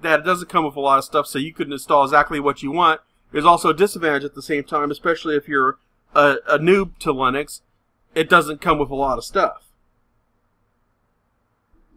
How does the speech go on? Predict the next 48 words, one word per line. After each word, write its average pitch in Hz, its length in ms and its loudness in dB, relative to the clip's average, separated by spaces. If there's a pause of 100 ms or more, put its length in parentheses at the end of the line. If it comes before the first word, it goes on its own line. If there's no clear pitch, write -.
(380)
And 147 120 -2
let 147 80 -2
me 151 80 -4
see, 147 240 -6
okay. 143 400 -6 (260)
And 180 240 -2 (460)
I 160 100 4
think 208 180 0
I've 190 140 4
already 196 220 2
alluded 180 300 2
to - 20 -12
this, 185 100 -12
but 185 180 0
it's 170 140 -4
got, 196 220 4
like, 175 200 2
what 170 120 6
I 170 80 12
would 175 100 0
call 175 160 2
a 151 60 4
foreign 175 400 -2
layout. 160 260 2
The 156 60 -4
desktop 185 560 0 (420)
is 151 160 -8
laid 175 220 2
out 165 220 6
differently 165 420 -2
than 151 260 -4 (420)
other 180 200 4
desktops 165 480 0
I've 143 200 2
looked 151 260 0
at. 135 140 -2
Maybe 202 320 0
if 202 120 -6
you're 208 140 4
a 180 60 2
Mac 165 300 0
person, 208 360 0
that 196 220 -6
you 175 140 -18
might 196 240 2
be 202 80 -6
able 196 280 0
to 180 280 -2